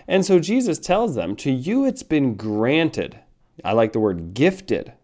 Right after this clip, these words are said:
"to know the mysteries of the kingdom of heaven. But to them it has not been granted." And when Jesus finishes his parable, he says, "He who has ears to hear, let him hear."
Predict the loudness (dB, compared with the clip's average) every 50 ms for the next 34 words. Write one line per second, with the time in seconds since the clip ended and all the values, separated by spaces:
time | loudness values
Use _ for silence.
0 | _ _ -2 2 4 4 6 4 4 4 2 2 2 2 2 2 0 0 -4 -4
1 | -2 -2 -2 -2 -2 -6 -10 -14 -16 -20 _ _ _ _ _ _ -6 -6 -2 -2
2 | -4 -4 -4 -8 -10 -6 -2 0 0 0 2 2 0 0 0 -2 -4 -6 -6 -6
3 | -6 -6 -4 -4 -4 -2 -2 -4 -8 -10 -16 _ _ _ -20 _ _ _ _ 0
4 | 0 2 2 2 2 2 2 2 2 2 2 0 0 -2 -2 -2 0 -2 -2 -2
5 | -2 0 0 0 0 0 -2 -4 -4 -4 -6 -6 -8 -8 -10 -18 _ -20 -20 -20
6 | -20 -20 -20 _ 0 2 4 4 6 4 4 4 2 2 0 0 -2 -2 -2 -4
7 | -4 -4 -6 -8 -4 -2 0 0 0 0 0 -2 -2 -2 -2 -4 -6 -2 -2 0
8 | 0 0 0 0 0 0 0 0 -2 -2 -2 -2 -2 -4 -2 0 0 0 2 2
9 | 2 4 4 4 2 2 0 0 -2 -2 -2 0 0 0 0 0 0 2 2 0
10 | 0 -2 0 -2 -2 -4 -6